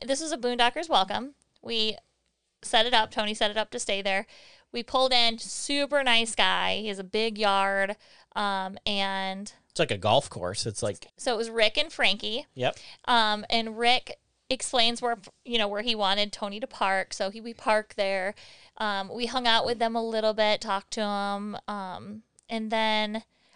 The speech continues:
Speaker 1: I think either that day or the next day, you had asked if, um, you know, if we could leave our R V there to go to the Capitol.
Speaker 2: Yep.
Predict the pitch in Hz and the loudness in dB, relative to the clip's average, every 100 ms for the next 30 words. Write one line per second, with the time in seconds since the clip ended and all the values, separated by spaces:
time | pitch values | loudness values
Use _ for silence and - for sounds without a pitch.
0 | - 254 370 554 554 440 277 220 208 - | -14 -8 -8 -8 -4 -2 0 2 2 0
1 | 208 196 190 240 285 220 208 190 226 - | 0 2 2 2 0 -2 -2 -4 -4 -4
2 | 202 190 196 208 220 208 - 190 196 214 | -2 -2 -4 -6 -8 -8 -4 -2 -2 -2
3 | - 190 190 - _ 208 196 185 185 - | -6 -6 -6 -10 _ -10 -8 -10 -14 -16
4 | - 220 196 196 - 226 226 208 190 180 | -10 -8 -6 -8 -10 -8 -8 -8 -8 -4
5 | 180 185 233 214 185 180 190 180 - - | -4 -6 -6 -4 -4 -4 -8 -8 -10 -4
6 | 190 214 277 339 - 262 | -4 -2 -2 -2 0 -2